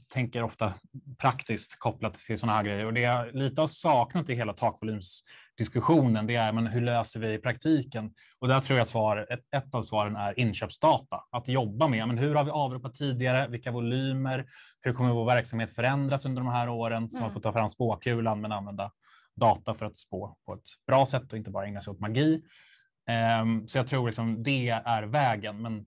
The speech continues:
Speaker 1: du gav ju de rättsliga förutsättningarna.
Speaker 2: Eh, och, eh,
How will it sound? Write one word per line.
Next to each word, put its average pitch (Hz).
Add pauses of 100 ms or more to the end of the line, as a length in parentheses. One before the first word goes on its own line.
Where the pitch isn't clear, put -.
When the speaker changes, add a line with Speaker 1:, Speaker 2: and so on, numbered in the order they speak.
Speaker 1:
du 117
gav 104
ju 101
de 101
rättsliga 110
förutsättningarna. 110 (1300)
Speaker 2:
Eh, 220
och, 247
eh, 220